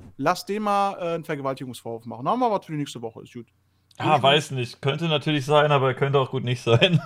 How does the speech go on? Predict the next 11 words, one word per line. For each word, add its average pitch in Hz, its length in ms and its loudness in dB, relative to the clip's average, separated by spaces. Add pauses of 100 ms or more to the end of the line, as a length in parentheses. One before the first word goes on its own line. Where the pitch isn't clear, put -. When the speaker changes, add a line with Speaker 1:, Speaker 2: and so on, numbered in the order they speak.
Speaker 2:
<laughs> 151 300 -2 (1160)
Speaker 1:
Könnte 175 260 -2
auch 170 100 -2
gut 202 180 -8
nicht 220 140 -6
sein, 113 200 -10
könnte 143 220 -8
auch 151 100 -6
gut 156 160 -12
sein. 127 320 -6 (560)
Das - 440 -4